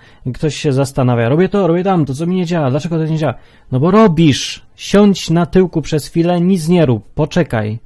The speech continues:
Daj się rzeczom dziać samym. Bardzo często ta odpowiedź jest rozwiązaniem tych problemów, które mamy. Cofnij się trochę, y, weź się, zniż, nie prowadź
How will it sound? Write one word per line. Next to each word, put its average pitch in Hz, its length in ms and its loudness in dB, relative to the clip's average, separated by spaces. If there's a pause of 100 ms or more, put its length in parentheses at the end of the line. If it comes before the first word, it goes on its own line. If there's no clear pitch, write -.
(120)
Daj 175 280 2
się 170 180 -4
rzeczom 143 460 -2
dziać 123 300 -2
samym. 101 560 -10 (560)
Bardzo 160 440 0
często 131 440 -4
ta 135 140 -2
odpowiedź 131 540 -2
jest 127 360 -6 (720)
rozwiązaniem 147 840 2
tych 123 160 -6
problemów, 127 400 -2
które 117 240 -6
mamy. 107 380 -8 (840)
Cofnij 170 600 0
się 123 180 -4
trochę, 190 540 0 (680)
y, 127 520 0 (180)
weź 143 380 -4
się, 123 640 -2 (140)
zniż, 143 720 2 (340)
nie 139 420 0
prowadź 196 560 -4